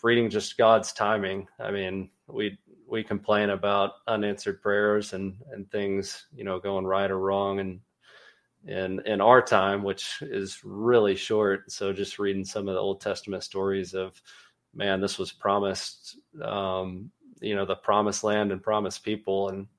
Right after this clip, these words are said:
just reading how long they had to wait and the challenges to get there is just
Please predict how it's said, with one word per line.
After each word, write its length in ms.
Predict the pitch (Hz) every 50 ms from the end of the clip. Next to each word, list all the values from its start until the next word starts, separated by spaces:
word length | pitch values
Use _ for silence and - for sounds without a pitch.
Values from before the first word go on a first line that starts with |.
| - -
just 180 | 110 - - -
reading 240 | 101 101 95 92 92
how 260 | - 101 98 104 98
long 320 | 95 95 98 101 98 95
they 120 | 92 92 98
had 180 | 101 101 95
to 100 | - -
wait 340 | - 95 98 101 101 95 98
and 240 | 98 101 104 101 101 - _ _ _ _ _ _ _ _ _ _ _ -
the 80 | 107 101
challenges 580 | - - 98 98 104 101 98 92 95 92 87
to 140 | - - 92
get 240 | 92 101 98 101 -
there 240 | 101 95 92 92 90
is 120 | 90 87
just 540 | - - 92 87 85 - - - - -